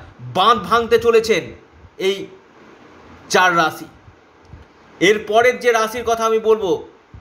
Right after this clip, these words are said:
সেটি হচ্ছে কুম্ভ রাশি। কুম্ভ রাশিও কিন্তু বাঁধ ভাঙতে চলেছে। অর্থাৎ আপনাদের ষষ্ঠভাবে এই বিপরীত রাজযোগ, আমি বারবার বললাম তৃতীয়, ষষ্ঠ, অষ্টম এবং দ্বাদশ,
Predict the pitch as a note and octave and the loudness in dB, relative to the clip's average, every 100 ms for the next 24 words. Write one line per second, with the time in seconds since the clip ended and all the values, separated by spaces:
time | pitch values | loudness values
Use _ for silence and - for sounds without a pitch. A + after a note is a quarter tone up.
0 | - _ _ - F3+ G3+ G3+ G3+ G3 G3 | -20 _ _ -6 -6 0 0 0 0 0
1 | G3 - - D3+ E3 F3 D#3+ D3+ C3 - | -4 -16 -10 -6 -2 0 0 0 -8 -18
2 | - - - - - - - - F3 G#3 | -20 -20 -20 -20 -20 -20 -20 -6 -2 2
3 | A3 G#3+ G#3+ A3 G#3+ G3+ E3 F3+ F3+ F3 | 4 2 2 0 0 -4 -2 -4 -4 -6
4 | E3 F3 D#3+ D3+ C3+ D3 - - - - | -6 -6 -6 -6 -6 -10 -14 -20 -20 -20
5 | - - - D#3 F3 A3+ A3+ - - E3 | -20 -20 -4 -2 4 2 2 -6 -10 -4
6 | G3 - A3 A#3 A#3 A#3 A#3 A3+ - - | -4 -6 -2 -2 2 2 2 -2 -20 -20
7 | - - G3 G3 A#3 A3 A3+ A3 G#3+ F#3 | -16 -6 -6 -6 -6 -4 2 2 2 -8
8 | G3+ G#3+ G#3+ F#3+ G3 E3+ F3 F#3+ F#3+ G3+ | -6 -4 -2 -2 -4 -4 -6 -2 0 0
9 | G#3+ A3 A3 A3 - A3 A3 A3+ A3+ A3+ | 2 2 0 -2 -10 -12 -8 2 4 4
10 | A3 - - _ _ - E3+ F#3+ G3 - | 2 -6 -20 _ _ -18 -6 -4 -4 -2
11 | A3 G#3+ G#3+ - - F3 F#3 - G#3 G3 | 0 0 -4 -10 -4 -4 -4 -4 -4 -4
12 | G3 F#3 F3+ F3+ G3 | -6 -2 0 0 -2